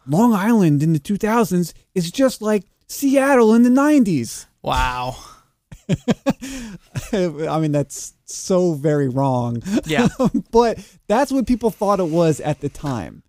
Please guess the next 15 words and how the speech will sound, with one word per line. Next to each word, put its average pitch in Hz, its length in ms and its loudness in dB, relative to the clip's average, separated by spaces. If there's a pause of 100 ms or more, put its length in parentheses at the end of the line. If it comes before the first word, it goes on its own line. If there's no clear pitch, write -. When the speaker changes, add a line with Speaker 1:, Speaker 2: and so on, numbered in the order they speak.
(1080)
Speaker 1:
And, 233 240 0
you 311 80 4
know, 285 80 2
and 240 180 2
bands 294 240 0
like 214 140 -2
Taking 180 220 -2
Back 160 180 0
Sunday 160 420 0
were 156 500 0 (200)
huge, 196 460 -2
like, 147 240 -2 (440)
arena 214 320 0
tours. - 540 -8 (1900)
Speaker 2:
Yeah. 147 200 -2